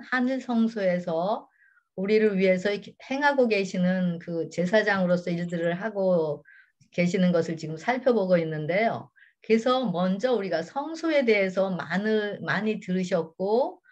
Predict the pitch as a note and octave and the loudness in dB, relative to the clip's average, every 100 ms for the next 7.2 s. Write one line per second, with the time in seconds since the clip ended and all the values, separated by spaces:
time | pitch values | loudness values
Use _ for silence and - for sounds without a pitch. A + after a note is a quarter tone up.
0 | _ _ - A3+ A3 F#3+ D#3 A3 A#3 C3+ | _ _ 0 2 4 2 0 2 2 0
1 | F3 A#3 A3+ F#3+ F#3+ A3 C4+ D#3 B2 - | -2 -4 -2 -2 -4 0 0 -2 -8 -14
2 | _ _ _ _ - F3+ A#3 A#3+ G3 F#3+ | _ _ _ _ -6 -4 -2 -2 0 0
3 | A3+ C4 C4 B3+ A#3+ C#4+ D4+ C#4 B3 A#3 | 0 0 2 2 -2 -6 -4 0 -2 -2
4 | _ - A#3 - C4 A#3+ G3 G#3+ B3 E3+ | _ -12 -10 -4 0 2 2 2 2 0
5 | G3+ A3 A#3+ A#3 G#3+ F3+ F3+ F#3 F#3+ A3+ | -2 0 2 4 2 0 -2 -2 -2 -2
6 | C4 - - _ - E3+ E3+ E3+ E3 D#3 | -4 -12 -20 _ -4 -2 0 2 2 2
7 | C#3+ A#2+ | 0 -4